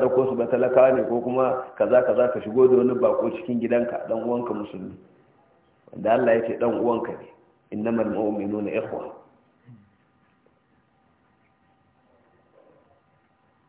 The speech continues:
To, ballantana ba a cikin gida bane da, a'a, kurum an ji an samu wuri, an gina komai, an zuba komai, amma wai babu likita ko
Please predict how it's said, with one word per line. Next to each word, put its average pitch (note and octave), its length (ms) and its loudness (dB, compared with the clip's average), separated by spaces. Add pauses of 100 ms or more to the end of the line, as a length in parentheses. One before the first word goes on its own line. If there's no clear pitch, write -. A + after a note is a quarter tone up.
(320)
To, G2+ 100 -4
ballantana A2+ 800 0 (380)
ba A2 140 -2 (120)
a G#3+ 180 0
cikin B2 260 -4
gida B2+ 260 6
bane - 280 2
da, - 80 0
a'a, A#2 260 0 (140)
kurum F3+ 340 4
an C#3 180 0
ji C#3 60 4
an C#3 180 2
samu A2+ 280 -2
wuri, B2 200 2 (100)
an C3+ 220 0
gina C#3 220 -2 (300)
komai, F3+ 400 4 (280)
an D#3+ 200 2
zuba D#3+ 180 4 (120)
komai, E3 360 2 (360)
amma A2 220 -4
wai A#2+ 100 2
babu B2+ 420 4
likita A2 420 -6
ko D#3+ 180 4